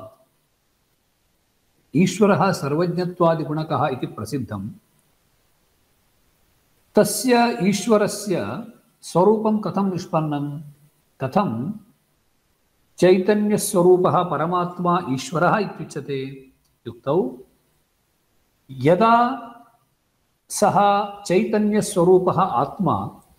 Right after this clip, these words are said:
मायोपाधिकः भवति, मायाशबलितो भवति, तदा सः ईश्वरः इत्युच्यते। मायायां प्रतिबिम्बितं चैतन्यं,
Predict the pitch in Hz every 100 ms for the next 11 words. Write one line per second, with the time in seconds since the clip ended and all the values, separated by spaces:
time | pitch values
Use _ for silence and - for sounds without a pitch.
0 | _ _ 117 135 170 208 240 254 254 208
1 | 196 226 214 185 175 127 127 107 127 139
2 | 101 - - _ _ _ 139 170 185 196
3 | 220 202 156 151 147 208 220 143 120 -
4 | 127 120 - - _ _ _ _ 110 110
5 | 131 - 107 143 190 254 - _ - 202
6 | 240 - 165 135 120 190 175 110 - 101
7 | - 120 107 - _ _ _ _ _ _
8 | _ _ _ _ _ _ 123 160 165 175
9 | 175 170 180 196 233 - 151 175 170 170
10 | 170 156 208 247 254 180 175 170 135 120
11 | 131 156